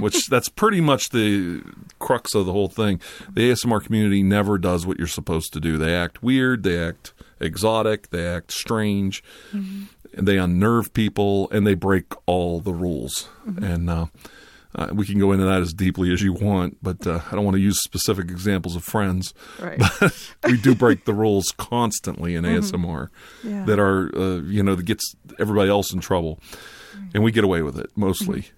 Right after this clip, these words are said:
Speaker 1: So anyway, I decided to try and start a channel, and, uh, I didn't think it would do well, and it, it ended up taking off pretty quickly.
Speaker 2: Mm-hmm.
Speaker 1: So that's
Speaker 2: That's
Speaker 1: the
Speaker 2: nice.
Speaker 1: short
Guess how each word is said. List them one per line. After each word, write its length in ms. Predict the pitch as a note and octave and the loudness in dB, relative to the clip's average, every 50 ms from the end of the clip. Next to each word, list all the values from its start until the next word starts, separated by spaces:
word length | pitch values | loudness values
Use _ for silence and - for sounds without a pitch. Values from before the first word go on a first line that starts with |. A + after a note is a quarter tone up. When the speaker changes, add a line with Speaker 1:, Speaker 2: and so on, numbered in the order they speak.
| _ | _
Speaker 1:
So 160 | - - - - | -4 -2 0 2
anyway, 500 | F3+ F#3+ G3 F3 C3+ A#2+ A2+ A2+ A#2 A2+ - | 4 4 4 4 4 4 4 4 2 0 0
I 160 | - A2+ B2+ | 0 0 0
decided 420 | B2 A2+ B2+ - - C3 A#2 G#2+ G2+ | 2 0 0 2 2 2 2 2 0
to 80 | G2 | -2
try 240 | F#2 - - A2 G2+ | -4 0 0 0 0
and 100 | G2 F#2 | 0 -2
start 220 | - - G#2+ G2+ F2+ | -2 0 0 0 0
a 60 | F2 | 0
channel, 600 | - - - C3+ C#3 C#3+ C3+ A2 E2+ E2 E2+ E2+ - - _ _ _ _ - | -2 -2 -2 -2 0 0 0 -2 -2 -4 -6 -8 -12 -18 _ _ _ _ -2
and, 280 | G2+ G2 F#2+ F#2+ F#2+ F#2 | 0 2 2 2 2 2
uh, 240 | F2 E2+ E2 D#2+ - - G1+ - - - - - - - | 0 -2 -2 -4 -6 -8 -12 -12 -12 -14 -18 -16 -10 -6
I 160 | - F#2 A2+ | -2 -2 0
didn't 260 | B2 A#2+ G#2+ G2+ F2+ | 2 2 2 0 0
think 180 | D#2+ G#2+ F#2+ F2+ | 0 -2 -2 0
it 40 | F#2+ | -2
would 160 | F2 E2+ D2+ | -2 -2 0
do 160 | G2 G#2+ A2+ | 2 2 2
well, 320 | G#2+ F#2 E2+ D#2 D#2 E2 E2+ | 2 2 0 0 0 -2 0
and 80 | E2+ | -2
it, 140 | F2 F2 - - | -2 -2 -2 0
it 120 | F#2+ G2 G2 | 0 2 2
ended 220 | G2 F#2+ F#2 F2+ | 2 0 0 -2
up 160 | F2+ E2 - | -4 -4 -4
taking 360 | - G2+ F2+ E2 - F2+ F2 F2 | -4 -2 -2 -2 -2 -4 -4 -2
off 300 | F2 F2 E2 - - - | -2 -4 -4 -6 -8 -6
pretty 220 | - - A2+ F#2+ D#2+ | -2 -2 -2 -2 -4
quickly. 520 | - - F#2+ E2+ - - - A#1+ - - _ _ _ - - | -4 -4 -4 -4 -4 -8 -12 -10 -10 -12 _ _ _ -12 -10
Speaker 2:
Mm-hmm. 180 | A3+ G3+ G#3+ A#3 - - - - - - - - _ _ _ _ - - | -6 -6 -6 -6 -6 -10 -20 -20 -20 -20 -20 -20 _ _ _ _ -20 -16
Speaker 1:
So 360 | - - - B2 A2+ G#2 F#2 - - - - - - _ _ - | -14 -12 -10 -8 -8 -8 -10 -12 -16 -20 -20 -20 -20 _ _ 0
that's 200 | A2+ A#2 - - | 0 0 0 -2
Speaker 2:
That's 80 | - | -4
Speaker 1:
the 100 | - G2+ | 0 0
Speaker 2:
nice. 80 | F#2 E2+ | 0 0
Speaker 1:
short 380 | - - - - A2+ G#2 G#2 | 0 -2 0 2 2 2 0